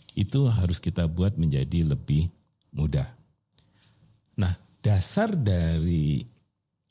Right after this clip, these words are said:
convening itu adalah fasilitasi tadi, tetapi esensi dari convening adalah sering disebut sebagai teknologi relasi. Ya, jadi teknologi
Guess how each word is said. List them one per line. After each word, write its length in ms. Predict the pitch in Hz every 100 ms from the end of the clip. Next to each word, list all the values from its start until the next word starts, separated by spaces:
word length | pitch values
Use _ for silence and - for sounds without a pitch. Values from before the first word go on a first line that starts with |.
| -
convening 640 | 101 87 - 208 98 64 - - -
itu 160 | - 110
adalah 320 | 170 151 151
fasilitasi 640 | 107 104 90 71 67 -
tadi, 320 | 67 58 - - 185 _ _ _ _ _ _ _
tetapi 480 | 131 139 147 -
esensi 560 | - 135 139 135 123 202
dari 320 | 156 92 82
convening 640 | 85 92 92 165 165 104 -
adalah 480 | - 58 60 117 127 - _ _ _
sering 320 | - 143 147
disebut 480 | 107 82 131 135 -
sebagai 480 | 78 78 71 107 113
teknologi 880 | - 90 85 80 76 80 104 107 107 - - _ -
relasi. 720 | 101 78 71 - - - - - _ _ _ _ _ _ _ _ _ -
Ya, 160 | 82 76
jadi 320 | 95 90 120
teknologi 960 | 120 104 101 95 92 92 110 127 123